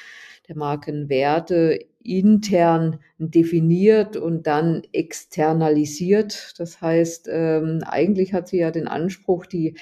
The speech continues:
die Leitplanken zu setzen, die Orientierungspunkte für diese interne und externe Markenführung, um diese dann ja auch aktiv zu gestalten, ne,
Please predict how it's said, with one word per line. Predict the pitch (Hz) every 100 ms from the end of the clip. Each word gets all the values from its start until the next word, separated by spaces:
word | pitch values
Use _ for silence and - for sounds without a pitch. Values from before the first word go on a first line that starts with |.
| - - -
die |
Leitplanken | 165 135 165 190 - 202 170 165 170 160 151
zu | - 151
setzen, | 165 165 - - 208 190 190 185
die | 170
Orientierungspunkte | 160 165 160 160 - 175 180 175 _ 175 165 156
für | 156 156
diese | 151 156 151 147
interne | - 165 175 185 156 151 156
und | - 156
externe | - 151 - - 147 143 139 143 - - - - -
Markenführung, | 139 131 160 156 165 - - 185 196 196 190
um | 165
diese | 170 180 175
dann | 165 151 165 165 - - - - - _
ja | - 196
auch | 190
aktiv | - 185 - 214 -
zu | 226
gestalten, | 233 - 175 151 156 131 127 -
ne, | 160 180 180